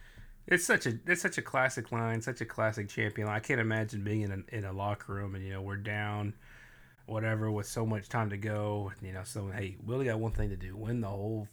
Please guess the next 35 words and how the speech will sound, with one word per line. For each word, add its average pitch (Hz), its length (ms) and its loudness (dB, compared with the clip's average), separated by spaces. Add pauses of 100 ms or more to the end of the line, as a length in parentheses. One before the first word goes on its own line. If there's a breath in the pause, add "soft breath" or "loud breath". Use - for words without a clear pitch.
(100)
fucking 101 400 -4
thing." 98 480 -12 (280)
And 104 140 -6
so 107 160 -4
the 104 60 -4
team 120 400 2
kinda 110 240 -2
takes 117 360 -4
off, 107 420 0
and 107 180 -14 (840 loud breath)
they 101 140 -6
start, 104 500 -6
uh, 95 180 -6
they 101 100 -6
s-, - 180 -10 (100)
they 107 80 -8
start 113 220 -4
working 131 260 -2
together, 117 380 0
they 113 120 2
start 104 220 -4
working 110 260 -4
harder, 107 360 -2
and 101 80 -4
they 104 80 -6
start - 320 -8
winning. 110 440 0 (1500)
And, 117 500 4
uh, 101 360 -2 (680)
so - 180 -4
like 123 180 4
I 113 80 0
talked 120 280 2
about 110 300 2
earlier, 131 560 0